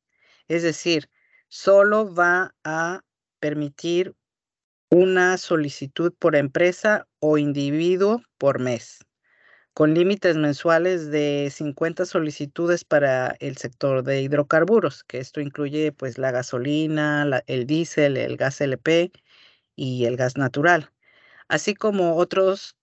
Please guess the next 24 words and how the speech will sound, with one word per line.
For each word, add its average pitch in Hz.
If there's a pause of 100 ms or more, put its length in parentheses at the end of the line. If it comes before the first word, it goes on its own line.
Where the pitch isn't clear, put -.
(640)
otras 180
quince 208
solicitudes 170
para 147
el 131
sector 151
de 151
la 135 (220)
electricidad. 147 (1400)
Pero 190 (120)
por 190
si 233
esto 294
fuera 302
poco, 208
la 170
cre 202 (260)
ahora 214
dice 220
que 180
será 165
hasta 240
septiembre 175
cuando 147